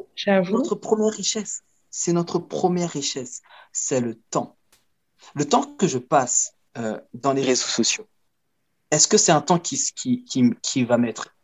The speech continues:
Speaker 2: utile ? Est-ce que c'est un temps qui va me permettre de pouvoir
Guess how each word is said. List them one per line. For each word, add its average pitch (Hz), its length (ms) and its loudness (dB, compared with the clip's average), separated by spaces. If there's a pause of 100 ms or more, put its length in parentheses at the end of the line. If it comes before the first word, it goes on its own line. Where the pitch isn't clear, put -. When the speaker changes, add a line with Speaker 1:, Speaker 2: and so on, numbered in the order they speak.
(120)
Speaker 2:
utile ? 220 580 0 (920)
Est-ce 143 160 2
que 214 100 2
c'est 190 160 4
un 147 120 6
temps 190 300 4 (280)
qui - 120 2
va 135 160 6
me 139 140 4
permettre 175 600 4 (180)
de 170 120 2
pouvoir 139 520 2